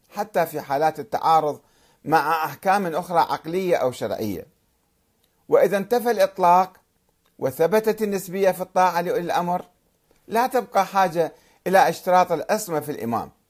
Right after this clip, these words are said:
ويمكن للمسلمين، لنتكلم بصورة عامة الآن، نظرية عامة هي، ويمكن للمسلمين انتخاب قائد لهم على أساس العدالة الظاهرية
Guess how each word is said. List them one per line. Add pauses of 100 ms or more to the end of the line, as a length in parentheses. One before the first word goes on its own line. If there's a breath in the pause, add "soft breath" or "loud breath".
(600)
ويمكن
للمسلمين،
لنتكلم
بصورة
عامة
الآن، (1400)
نظرية
عامة
هي، (1200)
ويمكن
للمسلمين (220)
انتخاب
قائد
لهم (240)
على
أساس
العدالة
الظاهرية